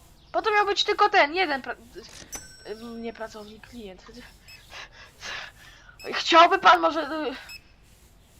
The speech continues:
u mnie pracować? Albo pani? A pan się tam nie krząta po sklepie, tylko szybko do kasy i ten. Bo ja tutaj będę z-, zaraz będę kupować. No wiem, że nie ma już, y,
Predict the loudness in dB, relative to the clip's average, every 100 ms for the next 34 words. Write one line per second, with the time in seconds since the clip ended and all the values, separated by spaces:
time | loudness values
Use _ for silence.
0 | _ _ -20 -20 -20 -14 -14 -14 -14 -12
1 | -10 -12 -14 _ -20 -20 _ _ _ _
2 | -20 -20 -20 _ _ _ _ -20 -16 -12
3 | -8 -8 -8 -20 _ _ _ _ -20 -20
4 | -20 -16 0 0 0 -2 -2 -2 2 2
5 | 4 2 0 0 0 0 -2 -2 -2 2
6 | 2 0 -6 -2 -4 -4 -6 -6 -6 -12
7 | -20 -20 -20 _ -20 -20 _ _ _ -20
8 | _ _ _ 0 2 2 0 0 0 -2
9 | -6 -12 -14 -2 0 0 -2 -10 -10 -12
10 | -12 -16 -20 -20 -12 2 6 8 8 6
11 | 4 6 6 6 4 -2 -6 -8